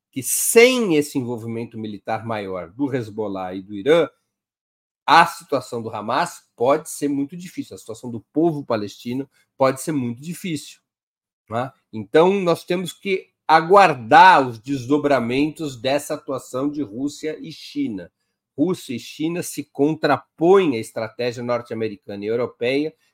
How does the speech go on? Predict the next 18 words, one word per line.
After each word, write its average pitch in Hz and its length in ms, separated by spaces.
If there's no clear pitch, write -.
de 131 180
ali-, 139 420
de 127 120
alinhamento 139 800
incondicional 143 1300
com 156 140
o - 20
Estado 131 480
de 147 60
Israel. 151 460
Rússia 147 420
e - 20
China 151 440
têm 139 320
diálogo 135 720
com 107 80
o 104 40
Irã, 123 360